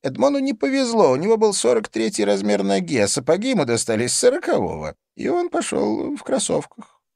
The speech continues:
Я помню все так, как будто это было вчера. В половине первого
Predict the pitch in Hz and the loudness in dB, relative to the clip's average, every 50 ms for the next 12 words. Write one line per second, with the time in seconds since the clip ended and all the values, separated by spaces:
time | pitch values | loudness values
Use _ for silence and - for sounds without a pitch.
0 | _ - - 196 202 226 214 - 240 254 262 262 247 233 220 196 - 214 202 196 | _ -4 0 4 4 4 4 6 6 6 6 6 4 2 2 2 2 0 0 2
1 | 196 214 208 - 208 190 175 185 190 185 - 185 175 170 175 170 175 160 160 147 | 0 0 0 2 0 0 0 0 -2 0 0 -2 -2 0 0 0 0 2 0 -2
2 | - - 156 123 104 87 - - - - - _ _ _ _ - 208 214 208 208 | -2 0 2 4 4 2 2 -2 -8 -20 -20 _ _ _ _ 4 4 6 6 6
3 | 226 269 285 285 247 202 - 170 156 143 143 151 160 170 190 | 4 4 2 0 0 0 2 2 2 2 2 2 -2 -4 -6